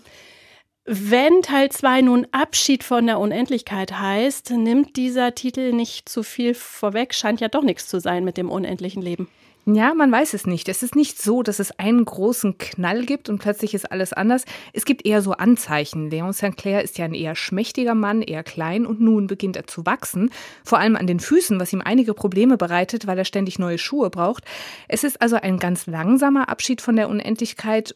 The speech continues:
Speaker 2: und ich verrate nicht zu viel, wenn ich sage, er wird auch dieses Buch überleben.
Speaker 1: Aha. Ja, den ersten Band, den verbrachte Léon Saint Clair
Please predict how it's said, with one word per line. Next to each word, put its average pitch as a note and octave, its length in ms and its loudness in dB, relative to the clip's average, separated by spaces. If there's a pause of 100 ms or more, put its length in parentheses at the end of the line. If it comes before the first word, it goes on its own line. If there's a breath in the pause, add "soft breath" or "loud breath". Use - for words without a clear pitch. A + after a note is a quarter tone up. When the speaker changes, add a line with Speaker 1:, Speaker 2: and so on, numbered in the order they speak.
(100)
Speaker 2:
und D#4+ 300 -2
ich - 120 -4
verrate G3 400 -2
nicht G3 220 -2
zu G#3 100 -4
viel, C#4 260 -2
wenn A#3+ 120 4
ich A3 120 0
sage, G3 360 -4
er F#3 160 -4
wird G#3+ 260 -4
auch D#4 140 -4
dieses F#3+ 320 2
Buch - 240 -14
überleben. D3 480 -14 (160)
Speaker 1:
Aha. A#3 400 2 (420 loud breath)
Ja, A3 140 4
den A3 140 6
ersten C4+ 420 2
Band, A#3+ 240 4
den A#3 140 2
verbrachte A3+ 440 -2
Léon A#3 280 4
Saint A3 260 -2
Clair B3 260 0